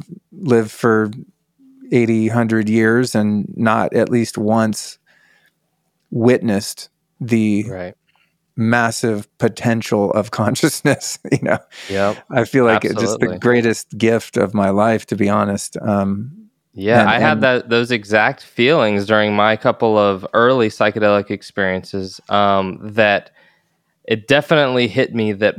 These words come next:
Speaker 2: wow, people are born and go to their grave without ever having a single mystical experience,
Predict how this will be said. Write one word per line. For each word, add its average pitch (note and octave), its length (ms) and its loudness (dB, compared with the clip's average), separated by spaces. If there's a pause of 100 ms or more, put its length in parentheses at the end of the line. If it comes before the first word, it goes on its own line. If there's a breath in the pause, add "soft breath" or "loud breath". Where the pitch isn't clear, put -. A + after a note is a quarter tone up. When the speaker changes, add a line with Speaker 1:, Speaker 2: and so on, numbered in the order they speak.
Speaker 2:
wow, C3 640 -2
people E3 720 -2
are B2 120 4
born A2 760 0
and G#2 180 -6
go A#2 200 2
to C#3 160 -6
their B2 160 2
grave G#2 440 0
without G2+ 420 0
ever D3 360 2
having G#2+ 680 -2
a G2+ 120 -4
single D#3+ 1000 0 (220)
mystical A#2 920 0
experience, - 840 -6